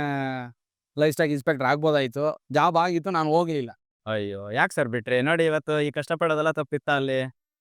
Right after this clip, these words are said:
Speaker 2: ಹಾ?
Speaker 1: ಇಲ್ಲ ಸರ್, ಇದ್ರಲ್ಲಿ ಸ್ವಲ್ಪ ಫ್ರೀಡಮ್ ಇದೆ.
Speaker 2: ಫ್ರೀಡಮ್ ಇದೆ?
Speaker 1: ಹಾ, ಫ್ರೀಡಮ್ ಇದೆ. ಹಂಗಾಗಿ ನನ್ಗೆ ಇದೇ ಇಷ್ಟ ಆಯ್ತು, ನಂಗೆ ಅದ್ಕೆ ಇದ್ರಲ್ಲೇ ಇದೀನಿ.
Speaker 2: ಹಂಗಾದ್ರೆ ನಿಮ್ಗೆ ಲೈಫಲ್ಲಿ ಮೇಯ್ನ್ ಆಗಿ ಫ್ರೀಡಮ್ ಬೇಕು.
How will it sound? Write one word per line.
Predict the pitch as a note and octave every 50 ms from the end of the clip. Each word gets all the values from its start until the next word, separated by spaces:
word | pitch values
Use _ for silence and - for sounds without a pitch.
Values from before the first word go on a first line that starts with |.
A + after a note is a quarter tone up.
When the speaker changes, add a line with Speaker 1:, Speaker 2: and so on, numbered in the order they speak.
| _ _ _ -
Speaker 2:
ಹಾ? | C#3 D3+ - _ _ _ _ _ _ _
Speaker 1:
ಇಲ್ಲ | C#3 D3 D#3+ D3+
ಸರ್, | C#3 D#3+ D3+
ಇದ್ರಲ್ಲಿ | D3+ D#3+ D#3+ D3+
ಸ್ವಲ್ಪ | - C#3+ D3
ಫ್ರೀಡಮ್ | D3+ - - E3+ F3+ F3+ E3+ D3+
ಇದೆ. | C#3 A2+ A2 G#2+ G2+ _ _ _ _ _ _ _ _ -
Speaker 2:
ಫ್ರೀಡಮ್ | D3+ F#3 G#3 F#3+ D#3+ C3+
ಇದೆ? | A2+ G#2
Speaker 1:
ಹಾ, | A2 C#3 C#3 B2+ A#2+ A#2
ಫ್ರೀಡಮ್ | A2+ - D3+ D#3 D#3 D3+ B2+ C#3 C#3+
ಇದೆ. | C3 A#2+ A#2 A2+ A2+ _ _ _ _ _ _ _ _ -
ಹಂಗಾಗಿ | C3+ D3 D#3 E3 E3+ F3
ನನ್ಗೆ | F3+ F3 E3+ D#3 D#3+
ಇದೇ | E3+ G3 F#3+
ಇಷ್ಟ | F3+ - -
ಆಯ್ತು, | F#3 F3+ E3+ E3 - G3
ನಂಗೆ | F#3+ F3+ E3 D#3
ಅದ್ಕೆ | D3 C#3+ D#3 E3
ಇದ್ರಲ್ಲೇ | D#3 C#3+ D#3 D#3 D#3 D3 C#3
ಇದೀನಿ. | B2+ B2 A#2 A2+ A2 - _ _ _ _ _ _ _ -
Speaker 2:
ಹಂಗಾದ್ರೆ | A#2 C3 C#3+ D3 D3+ D#3 E3 F3 E3+ D#3 D#3
ನಿಮ್ಗೆ | D3+ D3+ D3+ D3+ E3 D#3+
ಲೈಫಲ್ಲಿ | C#3+ D3 C#3+ - D3 D3 E3+ E3+ D#3 C#3+ C#3 C3+
ಮೇಯ್ನ್ | B2+ B2+ C#3 D#3+ E3 D#3+
ಆಗಿ | D3 D3+ F#3
ಫ್ರೀಡಮ್ | - - D3+ F3 F#3 F#3 D#3+
ಬೇಕು. | B2+ A2+ - - B2+